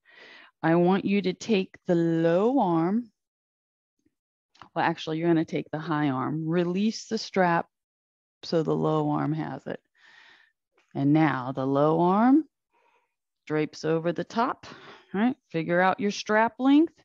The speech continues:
start walking around. As you go to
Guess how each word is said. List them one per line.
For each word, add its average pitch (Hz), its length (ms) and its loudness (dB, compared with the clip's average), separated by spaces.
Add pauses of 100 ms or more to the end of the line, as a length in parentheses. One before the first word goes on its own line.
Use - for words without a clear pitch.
(460)
start - 340 -2
walking 202 400 -2
around. 247 580 0 (1160)
As 226 320 -2
you 214 240 -4
go 247 360 -2 (100)
to 311 180 -8